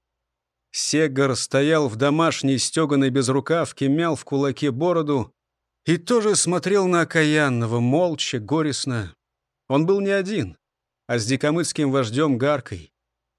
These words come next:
Северянин держался очень почтительно, Сегор с ним как с равным. Воеводы заметили взгляд гусляра,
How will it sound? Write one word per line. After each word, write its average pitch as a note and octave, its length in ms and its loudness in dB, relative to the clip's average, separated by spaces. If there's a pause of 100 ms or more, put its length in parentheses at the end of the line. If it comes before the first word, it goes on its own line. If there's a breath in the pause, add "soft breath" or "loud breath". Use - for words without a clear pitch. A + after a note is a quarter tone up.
(200)
Северянин F3+ 720 2
держался D3 520 2
очень F3+ 320 -2
почтительно, D#3 840 -2
Сегор D#3 520 -2
с - 120 -6
ним D3+ 160 -2
как D3 180 -6
с - 100 -4
равным. G#2 540 -4 (920)
Воеводы C3+ 580 0
заметили C#3 460 0
взгляд A#2+ 360 -2
гусляра, B2 580 -4